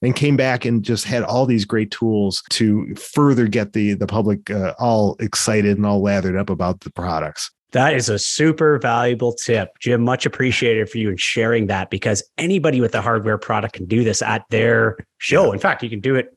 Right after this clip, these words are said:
Speaker 2: not at the show as well. Keep that in
Speaker 1: Yeah.
Speaker 2: mind. If you meet somebody great and they love what you're doing, get them to talk about it. What,
Speaker 1: Yeah.
Speaker 2: what do they like about it? And especially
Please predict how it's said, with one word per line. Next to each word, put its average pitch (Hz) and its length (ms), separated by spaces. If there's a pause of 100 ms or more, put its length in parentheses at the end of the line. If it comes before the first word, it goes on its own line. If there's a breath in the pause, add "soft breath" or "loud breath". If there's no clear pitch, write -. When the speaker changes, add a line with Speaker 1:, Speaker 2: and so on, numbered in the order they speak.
Speaker 2:
not 175 260
at - 120
the - 40
show 101 240
as 95 100
well. 120 220
Keep - 220
that 175 160
in 127 80
Speaker 1:
Yeah. 131 120
Speaker 2:
mind. 87 300 (320 loud breath)
If 110 140
you 175 100
meet 190 220
somebody 135 360
great 131 280
and 101 100
they 104 80
love 123 300
what - 180
you're 143 80
doing, 110 540 (100)
get 202 160
them 208 120
to 185 60
talk 233 320
about 104 280
it. 90 180
What, 151 160
Speaker 1:
Yeah. 147 80
Speaker 2:
what - 460
do 180 140
they 165 120
like 147 240
about 143 280
it? 123 120
And 120 80
especially 160 680